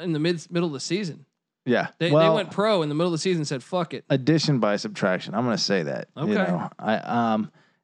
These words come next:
Speaker 2: and, uh, and I can see that. Who's that big ass defensive lineman who wore number
Speaker 1: That's what I'm saying.
Speaker 2: twenty-one?
Speaker 1: He dipped out on the season.
Speaker 2: That
Speaker 1: Don't
Speaker 2: guy was
Speaker 1: yeah.
Speaker 2: an ass. I mean, at sometimes he,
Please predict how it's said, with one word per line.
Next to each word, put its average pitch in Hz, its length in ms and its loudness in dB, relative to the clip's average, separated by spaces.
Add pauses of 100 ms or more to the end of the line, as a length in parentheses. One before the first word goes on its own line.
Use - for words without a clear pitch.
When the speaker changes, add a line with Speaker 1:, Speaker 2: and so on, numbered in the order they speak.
(120)
Speaker 2:
and, 135 320 2
uh, 120 680 4
and 151 120 4
I 208 100 4
can 139 180 0
see 151 160 2
that. 123 160 4
Who's 208 160 4
that 196 180 2
big 165 160 4
ass 151 220 2
defensive 147 440 2
lineman 131 360 2
who 131 80 2
wore 127 160 2
number 127 180 0
Speaker 1:
That's - 120 0
what 127 100 4
I'm 123 80 2
saying. 220 160 2
Speaker 2:
twenty-one? - 100 0
Speaker 1:
He 202 160 0
dipped 202 260 -2
out 202 160 4
on 185 100 0
the 160 60 -4
season. 190 280 0
Speaker 2:
That 240 220 4
Speaker 1:
Don't 254 100 4
Speaker 2:
guy 220 160 6
was 196 240 6
Speaker 1:
yeah. 175 40 6
Speaker 2:
an 180 60 4
ass. 175 300 4
I 170 60 6
mean, 170 200 4
at 143 260 2
sometimes 202 540 2
he, 135 120 -2